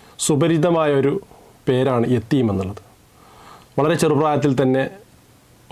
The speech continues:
ഉപ്പ നഷ്ടപ്പെട്ട് അനാഥരായിത്തീരുന്ന ബാല്യങ്ങൾ,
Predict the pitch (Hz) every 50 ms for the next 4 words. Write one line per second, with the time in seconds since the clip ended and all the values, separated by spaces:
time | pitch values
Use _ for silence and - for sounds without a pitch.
0 | 151 135 - - - 156 151 147 - - - _ _ _ _ _ _ - - -
1 | - - - - - 131 117 - - 143 - - - 113 117 - 131 - - -
2 | - 117 120 120 123 135 120 151 143 127 120 110 - 131 120 117 117 117 120 -
3 | 117 107 104 101 98 98 98 98 -